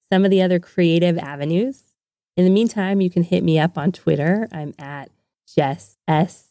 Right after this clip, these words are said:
Rosen, or on LinkedIn, or more than a fallback dot com. I hope that this first season has been as impactful to you as it has to me.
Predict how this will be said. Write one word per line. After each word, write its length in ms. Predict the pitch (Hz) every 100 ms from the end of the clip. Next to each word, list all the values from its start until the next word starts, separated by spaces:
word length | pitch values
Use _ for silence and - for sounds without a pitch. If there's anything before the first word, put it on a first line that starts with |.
| _
Rosen, 640 | 151 147 143 160 196 277 - _ _ _ _ _
or 160 | 160 147
on 120 | 139
LinkedIn, 920 | 143 170 175 160 151 147 143 143 147 _ _ _ _ _ _ _
or 500 | - 160 147 147 147 - _ _ _ _ _
more 220 | 160 165
than 140 | 156 156
a 80 |
fallback 500 | - 135 143 156 160
dot 220 | - 147 -
com. 480 | - 147 143 175 - _ _ _ _ _ _ _ _ _
I 60 | 180
hope 280 | 175 208 -
that 180 | 196 -
this 240 | 170 - - _ _ _ _ -
first 320 | 160 165 -
season 300 | - - 170
has 240 | 170 156
been 440 | 143 143 139 139 143 _ _ _ _ _ -
as 180 | 180 175
impactful 580 | 175 - 139 _ 170
to 160 | 175 190
you 260 | 160 151 143
as 160 | 135
it 80 | 143
has 300 | - 147 151
to 160 | _ 151
me. 320 | 139 127